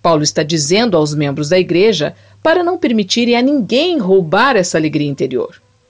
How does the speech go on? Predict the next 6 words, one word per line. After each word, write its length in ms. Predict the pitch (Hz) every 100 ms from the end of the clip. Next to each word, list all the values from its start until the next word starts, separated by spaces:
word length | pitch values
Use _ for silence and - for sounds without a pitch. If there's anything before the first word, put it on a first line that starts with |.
| _ _ _
Nós 220 | 175 165
também 280 | 202 190 247
podemos 600 | 285 220 180 226 196 -
ter 160 | 165 151
a 60 |
certeza 800 | 143 202 214 - 165 160 156 214